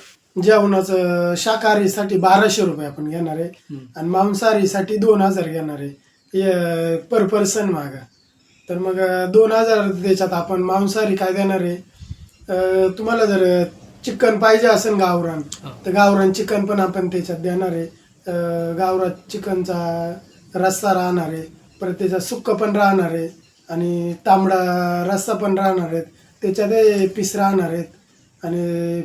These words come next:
Speaker 1: फिश फ्रायचे दोन तीन पीस राहणार आहेत आणि खेकडी जर अव्हेलेबल झाल्या तर त्या पण आपण देणार आहोत. पण खेकडी या अव्हेलेबल झाल्या तर देणार आहे, नाहीतर मग जर नाही अव्हेलेबल झाल्या तर खेकडी आपण त्याच्यामध्ये ठेवणार नाही.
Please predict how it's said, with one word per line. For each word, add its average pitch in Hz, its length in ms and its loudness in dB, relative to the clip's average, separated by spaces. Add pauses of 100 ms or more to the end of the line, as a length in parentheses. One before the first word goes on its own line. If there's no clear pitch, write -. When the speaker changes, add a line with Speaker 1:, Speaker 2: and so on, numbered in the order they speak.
Speaker 1:
फिश 214 260 -2
फ्रायचे 202 560 4
दोन 175 260 2
तीन 165 200 -4
पीस - 240 -8
राहणार 175 360 -4
आहेत 160 160 -10 (520)
आणि 175 640 -4 (220)
खेकडी 220 380 2
जर 190 160 2
अव्हेलेबल 196 580 6
झाल्या 202 340 4 (400)
तर 190 80 -4
त्या 262 240 6
पण 254 200 6
आपण 226 320 4
देणार 226 320 6
आहोत. 190 160 2 (340)
पण 190 160 -2
खेकडी 233 400 4
या 226 100 8
अव्हेलेबल 226 600 8
झाल्या 196 340 2
तर 254 360 6
देणार 247 320 8
आहे, 180 180 2 (360)
नाहीतर 208 360 4
मग 185 300 2
जर 202 120 0
नाही 226 180 0
अव्हेलेबल 202 520 4
झाल्या 185 300 0 (420)
तर 185 40 -6
खेकडी 190 580 2
आपण 160 400 -8
त्याच्यामध्ये 165 480 -8
ठेवणार 180 420 -6
नाही. 170 180 -8